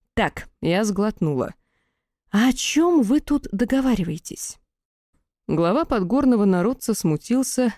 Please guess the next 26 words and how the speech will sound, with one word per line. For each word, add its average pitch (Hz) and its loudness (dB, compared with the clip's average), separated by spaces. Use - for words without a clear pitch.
глаза 165 0
отвел. 156 -2
Я, 185 2
переходя 185 2
на 220 4
виск, 160 -2
вопросила: 180 0
«Вы 185 4
им 247 6
сдали 262 2
под - -2
контроль 262 2
ртутные 262 2
пути?» 262 0
Юалия 202 2
пискнула 294 0
и 302 2
прикрылась 233 2
заодно 165 0
второй 151 -2
подушкой. 160 -6
Охарт 170 0
нахмурился. 180 0
Докерс 165 0
повел 160 0
плечом, 262 0